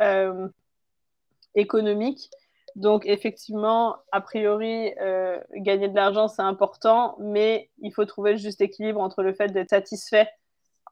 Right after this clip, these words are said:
avec ce que tu as et le besoin d'obtenir plus. Ça, c'est peut-être un travail, euh, sur le long terme qui se fait. C'est pas évident pour un entrepreneur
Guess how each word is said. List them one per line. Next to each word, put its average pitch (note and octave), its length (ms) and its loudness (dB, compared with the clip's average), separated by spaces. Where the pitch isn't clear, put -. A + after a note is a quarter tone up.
avec F#3+ 340 0
ce - 80 -20
que G#3+ 80 -2
tu G3+ 240 0
as G#3+ 220 6
et G#3+ 60 2
le G3 100 2
besoin F#3+ 320 0
d'obtenir F#3+ 480 -4
plus. - 480 -12
Ça, - 180 -6
c'est G3 200 -10
peut-être G3 180 -2
un F#3+ 80 0
travail, G3+ 420 2
euh, F#3 220 2
sur - 240 2
le G3 100 8
long G#3+ 220 2
terme B3 260 4
qui G#3 140 -14
se - 80 -20
fait. B3 160 0
C'est A3 120 -2
pas G3+ 140 2
évident A3 300 0
pour G#3+ 180 -4
un G3 80 -4
entrepreneur G3 720 -4